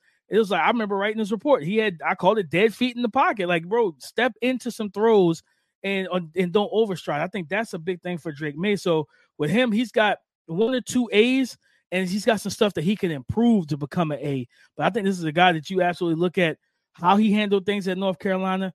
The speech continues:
not having the best talent, and showcasing that, you know, I can get it done, and I don't even have an elite caliber weapon. Heck, his best receiver was Josh Downs. He went, what, third round,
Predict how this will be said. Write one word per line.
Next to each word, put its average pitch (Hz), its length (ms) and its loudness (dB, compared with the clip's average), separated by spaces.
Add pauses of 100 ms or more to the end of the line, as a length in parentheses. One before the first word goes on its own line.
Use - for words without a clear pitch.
(180)
not 185 200 0
having 190 240 2
the 180 80 -6
best 180 280 -4
talent, 180 380 -4 (440)
and 165 120 -6
showcasing 208 580 2
that, 156 100 -8 (260)
you 220 100 -6
know, 170 140 2
I 170 140 4
can 196 160 -2
get 175 180 4
it 139 160 -2
done, 160 380 0 (340)
and 160 120 -4
I 190 80 2
don't 202 120 -2
even 160 160 0
have 175 280 2
an 160 80 -2
elite 143 460 -2
caliber 151 440 2
weapon. 131 560 0 (300)
Heck, 190 140 2
his 190 140 4
best 196 260 2
receiver 196 420 0
was 165 180 0
Josh 190 280 4
Downs. 226 360 0 (300)
He 208 120 -4
went, 226 160 0
what, 233 240 4
third 226 220 4
round, 254 360 -2